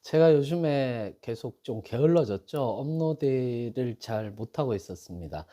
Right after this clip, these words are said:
어, 이유는 지금 현재 자소서 책하고 논술 책하고 써서 제가 어제 논술 원고를 다 탈고를 했거든요. 그래서,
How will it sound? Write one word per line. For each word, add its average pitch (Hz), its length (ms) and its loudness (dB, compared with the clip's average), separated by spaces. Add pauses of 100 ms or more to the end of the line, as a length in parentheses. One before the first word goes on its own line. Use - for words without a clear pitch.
(360)
어, 123 160 2
이유는 156 840 2
지금 123 680 -4
현재 139 560 -2
자소서 120 580 -2
책하고 113 720 -4
논술 120 440 -4
책하고 98 880 -10
써서 135 480 -4 (400)
제가 117 540 0
어제 185 600 4
논술 135 600 0
원고를 104 800 -2
다 - 140 -12
탈고를 143 520 -2
했거든요. 110 520 -4
그래서, 98 380 -4